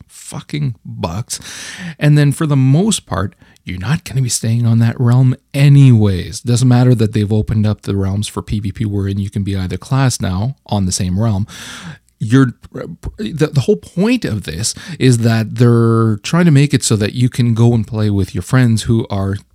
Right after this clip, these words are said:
you know, horde on another realm, on Juratar, or Juratan. Well, you're stuck on Lightbringer. Well,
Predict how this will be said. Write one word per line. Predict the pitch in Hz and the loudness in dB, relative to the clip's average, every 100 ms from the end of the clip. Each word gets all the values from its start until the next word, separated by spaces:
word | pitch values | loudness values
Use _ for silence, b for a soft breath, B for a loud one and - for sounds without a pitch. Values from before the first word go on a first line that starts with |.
| _ _ | _ _
you | 135 120 | -6 -2
know, | 117 117 - - - 226 - | 0 -2 -8 -20 -20 -20 -20
horde | - - 139 143 135 | -20 0 4 4 4
on | 117 | 4
another | 107 107 107 101 | 4 4 2 0
realm, | 98 87 80 - _ | 0 -4 -6 -12 _
on | 107 101 | -2 2
Juratar, | 101 92 - 92 - B B B B B - | 0 -2 -4 -6 -10 B B B B B -2
or | 110 | 0
Juratan. | 110 107 - 90 - - B 156 - | 2 0 0 -6 -8 -16 B -16 0
Well, | 143 147 - _ - _ | 2 4 0 _ -20 _
you're | 143 113 160 | -6 2 4
stuck | 175 - 135 - - | 4 2 0 0 -2
on | 107 107 117 - _ _ | 0 2 0 -4 _ _
Lightbringer. | 135 156 127 120 95 80 - | -2 0 0 0 2 -2 0
Well, | 143 160 | 2 2